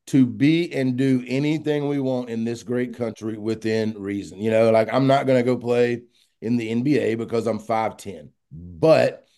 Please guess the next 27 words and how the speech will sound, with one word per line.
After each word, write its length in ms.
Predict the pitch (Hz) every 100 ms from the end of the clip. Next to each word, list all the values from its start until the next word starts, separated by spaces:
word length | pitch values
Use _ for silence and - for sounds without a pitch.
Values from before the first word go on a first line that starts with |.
| _
if 180 | 117 123
I 120 | 143
chose 500 | 147 - 156 156 147
to 120 | 131 110
be 180 | 135
a 120 | 123 -
coach 560 | - 131 160 135 -
in 140 | 113 117
the 160 | 110
N 120 | 110
B 180 | 107 104
A, 300 | 95 101 104 _ _ _
I 160 | 113 127
could 300 | 123 113 104
do 200 | 120 113
that. 320 | 101 90 82
You 100 | 107
know, 140 | 117 123
like, 220 | 117 113
we 120 | 156
can 200 | 180 170
be 180 | 165 156
and 140 | 131
do 160 | 139 139
anything 320 | 135 131 123
we 80 | 117
want. 260 | 107 95